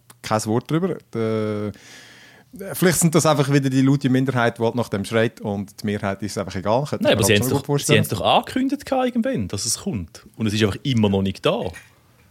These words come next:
Speaker 1: Ja, vor x Jahren mal, gell?
Speaker 2: Also, ja, ja, okay.
Speaker 1: Äh, und das andere, was ich mich gefragt habe,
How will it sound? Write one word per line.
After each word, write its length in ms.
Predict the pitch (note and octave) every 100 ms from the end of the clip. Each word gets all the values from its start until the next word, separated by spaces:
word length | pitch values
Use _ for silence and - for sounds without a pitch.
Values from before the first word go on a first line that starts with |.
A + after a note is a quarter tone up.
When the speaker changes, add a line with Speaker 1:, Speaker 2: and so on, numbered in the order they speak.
| _ -
Speaker 1:
Ja, 100 | G2
vor 120 | G2
x 200 | G#2+ -
Jahren 260 | G2+ G2 A#2
mal, 160 | G#2 F#2+
gell? 220 | G2 G#2+
Speaker 2:
Also, 200 | - - - _ - - - - - _ _ -
ja, 120 | B2
ja, 160 | A2 G2 - -
okay. 280 | - F2+ E2 - - - - - - - -
Speaker 1:
Äh, 280 | A2+ A#2 -
und 160 | C#3+ -
das 20 |
andere, 300 | E3 C#4 B3
was 120 | E3 C3
ich 100 | C3+
mich 180 | C3
gefragt 340 | - C3 A#2+ -
habe, 260 | A2 G#2+